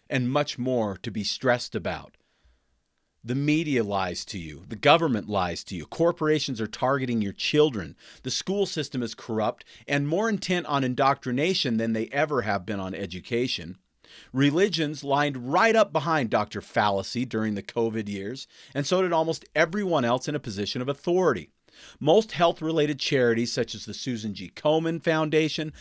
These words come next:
the American Cancer Society, the Lung Society, the American Heart Association, the American Diabetes Association,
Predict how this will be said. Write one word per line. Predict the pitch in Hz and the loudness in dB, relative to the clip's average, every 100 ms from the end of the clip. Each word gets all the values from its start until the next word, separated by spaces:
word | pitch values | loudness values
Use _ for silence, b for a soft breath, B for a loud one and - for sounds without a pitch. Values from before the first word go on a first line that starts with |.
| B B | B B
the | 131 | -4
American | 135 143 139 143 | -2 -2 -2 -6
Cancer | - 180 165 143 127 | -4 0 2 0 -2
Society, | - 110 - 98 90 98 | -6 -6 -4 -4 -4 -6
the | 127 | -6
Lung | 147 175 170 | 0 2 2
Society, | 147 131 - 120 101 87 - B B | -2 -6 -4 -2 -2 -4 -14 B B
the | 131 | 0
American | 147 156 156 | 2 2 0
Heart | 143 - 185 160 | -2 4 4 4
Association, | - 120 107 110 92 82 - B B | 2 -2 -2 -6 -6 -10 -18 B B
the | 139 | -2
American | 147 147 151 | 0 0 2
Diabetes | 147 143 143 196 202 156 117 | 4 4 4 2 0 -2 -4
Association, | 110 120 104 110 95 95 | -2 -2 -2 -6 -6 -10